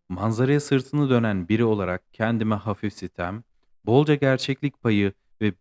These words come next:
biraz da mizahla yaklaşacağım. Bu bölümde ertelediğimiz küçük mutluluklardan söz edeceğim. Konuşacağımız şey yalnızca Antalya değil,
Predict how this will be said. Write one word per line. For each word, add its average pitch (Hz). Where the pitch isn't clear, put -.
biraz 113
da 107
mizahla 98
yaklaşacağım. 82
Bu 135
bölümde 135
ertelediğimiz 143
küçük -
mutluluklardan 113
söz 104
edeceğim. 85
Konuşacağımız 135
şey 151
yalnızca 117
Antalya 101
değil, 85